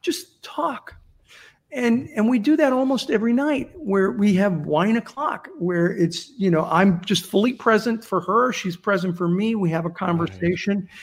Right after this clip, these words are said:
Speaker 1: That's the way you create margins in your life. Ever since I was a young man, I always, um, had what I called, um, <laughs> mental health days.
Speaker 2: Mm-hmm.
Speaker 1: A mental health day for me is just, I,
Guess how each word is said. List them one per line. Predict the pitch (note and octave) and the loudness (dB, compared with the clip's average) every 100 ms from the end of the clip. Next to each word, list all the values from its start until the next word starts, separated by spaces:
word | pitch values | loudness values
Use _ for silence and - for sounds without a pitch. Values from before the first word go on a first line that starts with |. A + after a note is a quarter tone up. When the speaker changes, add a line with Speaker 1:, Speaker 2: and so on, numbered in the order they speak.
| - - - _ _ | -20 -20 -20 _ _
Speaker 1:
That's | - G3 A#3 - - | -2 0 0 -2 -6
the | C4+ | -4
way | G3+ E3+ E3 E3+ E3 | -2 0 4 6 6
you | E3+ E3+ - E3 | 4 2 2 0
create | - E3+ D3+ | 2 2 2
margins | E3 F3 G#3 E3+ D#3+ C3+ | 0 0 2 2 0 0
in | |
your | C#3 C3+ | -4 -4
life. | C3 B2+ - - _ | -6 -10 -14 -20 _
Ever | F3+ G3 | 2 2
since | - G3+ | 2 4
I | G#3 | 6
was | F#3 | 6
a | G3+ | 6
young | G#3 G#3 | 6 6
man, | A#3 C4 F#3+ | 4 4 2
I | D3+ | 4
always, | D#3 E3+ F#3 F#3 F3+ | 4 4 4 2 0
um, | F3+ E3 E3 F3 - | 0 2 2 -2 -4
had | C#3+ D#3+ | -2 -2
what | D3+ D#3+ | 0 -2
I | |
called, | D#3 - E3 D#3 C#3+ | -2 -2 0 0 -2
um, | C#3+ C#3 C#3+ - | -2 -4 -8 -8
<laughs> | - | -6
mental | G3 D#3 F#3+ G3 | 2 4 4 4
health | E3+ G#3+ - | 2 2 0
days. | - C#3 - - - _ _ - | -6 -6 -8 -16 -20 _ _ -14
Speaker 2:
Mm-hmm. | D3 C#3+ G#2+ - | -8 -8 -8 0
Speaker 1:
A | E3 | 4
mental | F#3+ D4+ | 4 6
health | G3 A3 | 4 4
day | - F#3+ | 2 2
for | F#3 | 2
me | F3+ G3+ | -2 -2
is | F#3+ - | -2 -2
just, | F#3+ E3+ - | -6 -6 -8
I, | E3 | -8